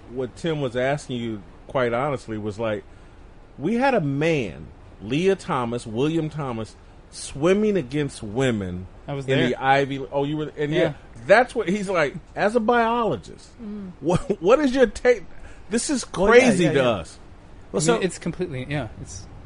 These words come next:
Speaker 2: it's completely insane. I mean, so the, the, the thing that's underpinning all of it is this, like, this gender ideology that is saying that what a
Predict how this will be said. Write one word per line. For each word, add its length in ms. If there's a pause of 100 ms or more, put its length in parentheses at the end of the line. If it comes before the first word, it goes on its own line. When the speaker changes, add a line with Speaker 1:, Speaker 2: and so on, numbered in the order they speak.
(320)
Speaker 2:
it's 100
completely 380
insane. 520
I 80
mean, 300 (1000)
so 240
the, 120
the, 340
the 140
thing 180
that's 140
underpinning 440
all 180
of 100
it 80
is 140
this, 220
like, 200
this 180
gender 460
ideology 640
that 160
is 160
saying 400
that 180 (460)
what 340
a 100